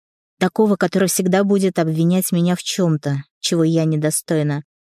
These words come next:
Я не шлюха, чтобы за деньги с постели в постель прыгать. Собираю вещи и ухожу. Снимаю себе квартиру, буду жить.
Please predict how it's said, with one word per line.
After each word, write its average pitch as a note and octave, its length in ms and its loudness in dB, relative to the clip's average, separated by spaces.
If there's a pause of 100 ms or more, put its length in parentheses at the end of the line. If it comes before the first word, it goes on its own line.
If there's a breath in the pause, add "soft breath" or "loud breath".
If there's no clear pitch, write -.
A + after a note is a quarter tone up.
(220)
Я F3 180 2
не A3 120 4
шлюха, G3 480 0
чтобы E3+ 280 0
за F3 160 2
деньги F3 320 2
с - 80 -6
постели E3 460 0
в - 100 -14
постель E3 400 -2
прыгать. D3+ 500 -4 (600)
Собираю F3 440 0
вещи F3+ 280 -2
и - 20 0
ухожу. D3+ 440 -4 (680)
Снимаю F3+ 440 0
себе D#3+ 280 -2
квартиру, D#3 500 -2
буду E3 260 -2
жить. C#3+ 360 -4